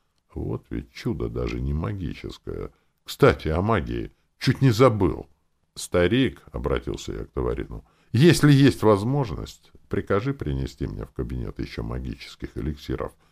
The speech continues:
Нам сегодня вечером потребуется много магии".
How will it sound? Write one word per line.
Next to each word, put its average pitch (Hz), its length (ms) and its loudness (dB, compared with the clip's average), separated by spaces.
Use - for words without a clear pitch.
Нам 120 280 4
сегодня 117 480 4
вечером 104 460 0
потребуется 95 640 -4
много 82 340 -2
магии". 53 580 -6